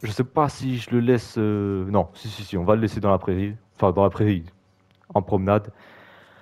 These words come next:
Mais j'hésitais à faire un enclos, en vrai. Faire un enclos pour cheval, parce qu'en vrai, c'est pas mal. Un enclos pour cheval, c'est intéressant, mais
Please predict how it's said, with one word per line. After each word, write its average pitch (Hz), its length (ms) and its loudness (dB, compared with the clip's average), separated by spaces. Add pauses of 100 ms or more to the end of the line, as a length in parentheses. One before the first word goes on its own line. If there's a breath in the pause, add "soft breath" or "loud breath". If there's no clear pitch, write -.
(400 loud breath)
Mais 135 260 6
j'hésitais 123 420 2
à 120 80 4
faire 123 180 2
un 113 140 4
enclos, 110 280 2
en 87 40 2
vrai. 90 200 -6 (240)
Faire 117 140 2
un 113 120 4
enclos 113 240 2
pour 98 180 -8
cheval, 113 280 4
parce 98 120 -14
qu'en 101 120 -2
vrai, 110 140 2
c'est - 140 -4
pas 101 160 2
mal. 92 240 0 (720)
Un 92 80 -2
enclos 95 200 -4
pour 95 140 -4
cheval, 104 240 2
c'est - 140 -2
intéressant, 117 580 -2
mais 110 460 -4